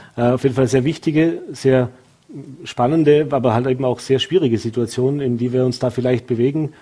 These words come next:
So kann's vielleicht gut werden, dass wir nicht eine ähnliche Situation erleben, wie wir es Ende der siebziger Jahre, da wollen wir doch hoffen, bis neunzehnhundertsechsundachtzig erleben künftig.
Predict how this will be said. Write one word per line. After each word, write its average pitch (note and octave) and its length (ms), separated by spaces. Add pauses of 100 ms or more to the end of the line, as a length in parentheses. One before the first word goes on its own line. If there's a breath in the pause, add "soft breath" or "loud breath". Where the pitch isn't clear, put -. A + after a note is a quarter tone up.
(200 loud breath)
So C3 180
kann's B2+ 240
vielleicht A#2+ 400 (560 loud breath)
gut F3+ 280
werden, F3 380 (180)
dass B2 120
wir C3 100
nicht D3+ 300
eine B2+ 120
ähnliche B2 220
Situation A#2+ 440
erleben, A#2 300
wie A#2 100
wir A#2 60
es A#2 80
Ende A#2+ 160
der A2+ 100
siebziger B2 360
Jahre, C3 120
da G#2+ 140
wollen A#2+ 120
wir A#2+ 60
doch A2+ 180
hoffen, C#3 360 (320 loud breath)
bis B2 100
neunzehnhundertsechsundachtzig B2 880
erleben C3+ 320
künftig. C#3+ 540